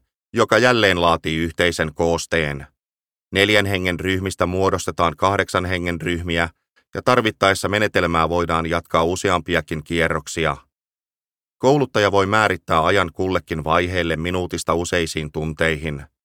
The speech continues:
Menetelmä soveltuu erityisen hyvin tilanteisiin, joissa halutaan löytää vaihtoehtoisia näkemyksiä ja ratkaisuja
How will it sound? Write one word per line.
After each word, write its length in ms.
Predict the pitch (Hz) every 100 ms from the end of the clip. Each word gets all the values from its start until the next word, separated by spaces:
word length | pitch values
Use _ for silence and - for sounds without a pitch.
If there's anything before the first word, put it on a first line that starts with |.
| _ _ _ _ -
Menetelmä 480 | 92 104 101 98 87
soveltuu 480 | 98 95 90 87 87
erityisen 560 | 92 104 98 90 80
hyvin 240 | 85 82 73
tilanteisiin, 880 | 87 101 87 92 85 - 82 82 78 _ _ _ _ -
joissa 260 | 123 123
halutaan 460 | 117 131 110 101 90
löytää 400 | 104 90 82 76
vaihtoehtoisia 840 | 90 92 87 90 80 82 80 80
näkemyksiä 680 | 76 85 - 82 80 - 80
ja 120 | 76
ratkaisuja 760 | 76 85 - 87 82 - 80